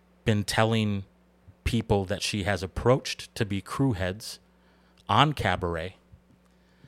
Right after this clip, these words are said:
that she will allow them to be the crew head only if they agree not to ask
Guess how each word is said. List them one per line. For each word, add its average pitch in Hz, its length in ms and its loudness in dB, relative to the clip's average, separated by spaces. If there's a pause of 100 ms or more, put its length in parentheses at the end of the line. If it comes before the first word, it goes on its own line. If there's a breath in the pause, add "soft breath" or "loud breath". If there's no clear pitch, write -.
(380 soft breath)
that 101 260 4
she 117 260 2
will 98 520 0 (100)
allow 107 400 2
them 147 220 0
to - 120 -4
be 113 160 -2
the 98 120 -4
crew 131 260 0
head 95 340 -4 (1600)
only 135 400 8 (120)
if - 440 -4 (540)
they 107 220 4
agree 101 520 0 (360)
not 101 460 0
to 92 380 -4 (200)
ask 101 520 -4